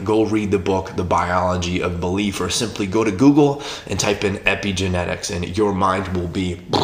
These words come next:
blown open. The third thing that we must let go of is our ego.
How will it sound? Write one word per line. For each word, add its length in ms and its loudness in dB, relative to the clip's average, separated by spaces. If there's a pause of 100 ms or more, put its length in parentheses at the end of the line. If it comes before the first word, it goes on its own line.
(880)
blown 420 0
open. 400 0 (320)
The 80 0
third 320 6
thing 220 6
that 160 4
we 100 4
must 380 4
let 220 2
go 280 6
of 140 2
is 220 0
our 340 2
ego. 720 0